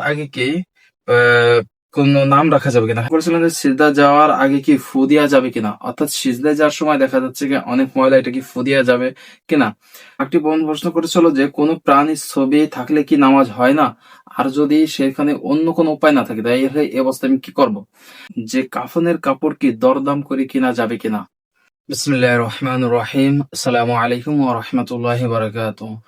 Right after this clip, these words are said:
আলহামদুলিল্লাহ, সুপ্রিয় দর্শক, আশা করি সকলে ভালো আছেন। আলহামদুলিল্লাহ, ইমানের বার্তায় সকলকে স্বাগতম। আজকে ধারাবাহিকভাবে কয়েকটি বিষয় নিয়ে আপনাদের সাথে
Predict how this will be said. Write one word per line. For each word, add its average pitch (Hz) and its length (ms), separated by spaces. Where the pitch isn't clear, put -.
আলহামদুলিল্লাহ, 117 720
সুপ্রিয় 120 300
দর্শক, 113 440
আশা - 200
করি 151 240
সকলে 135 380
ভালো 117 300
আছেন। 123 360
আলহামদুলিল্লাহ, 117 800
ইমানের 135 320
বার্তায় 127 440
সকলকে 113 360
স্বাগতম। 107 540
আজকে 123 220
ধারাবাহিকভাবে 135 800
কয়েকটি 127 440
বিষয় 131 340
নিয়ে 135 140
আপনাদের 131 380
সাথে 127 240